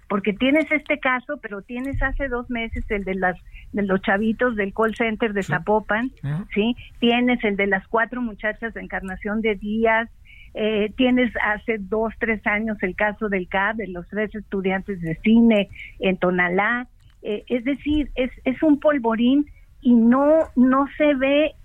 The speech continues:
Speaker 1: inteligencia, Javier, es decir,
Speaker 2: Sí.
Speaker 1: no hay una política basada en inteligencia y sobre todo tenemos un gran problema, otro gran cáncer que son las fiscalías,
Speaker 2: Ajá.
Speaker 1: ¿no?
Speaker 2: A ver,
Speaker 1: Es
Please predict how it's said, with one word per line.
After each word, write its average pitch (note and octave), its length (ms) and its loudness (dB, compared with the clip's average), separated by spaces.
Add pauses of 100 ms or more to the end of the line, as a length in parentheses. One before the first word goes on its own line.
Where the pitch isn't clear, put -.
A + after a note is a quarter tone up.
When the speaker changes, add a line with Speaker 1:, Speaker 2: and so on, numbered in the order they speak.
(120)
Speaker 1:
inteligencia, A3+ 1040 2
Javier, F#3 320 0
es G3+ 120 2
decir, B3+ 400 2
Speaker 2:
Sí. B2 60 -6 (380)
Speaker 1:
no C4+ 280 6 (200)
hay C#4 320 -2 (100)
una C#4 340 -4
política A3 560 -4
basada G#3+ 600 -2
en G#3+ 160 -6
inteligencia F#3 880 -4 (360)
y B3 180 4
sobre A#3+ 340 0
todo D4+ 440 -2 (220)
tenemos A3+ 460 -4
un G#3 160 -6
gran E3+ 260 0
problema, G#3 580 0
otro F3 300 -2
gran G#3+ 260 0
cáncer G#3+ 420 -2
que F3 120 -8
son F3+ 200 -2
las F#3 160 0
fiscalías, E3 600 -2 (340)
Speaker 2:
Ajá. G#2 320 -2 (180)
Speaker 1:
¿no? F#3+ 220 4
Speaker 2:
A C#3+ 120 2
ver, C#3 200 2
Speaker 1:
Es F3 180 2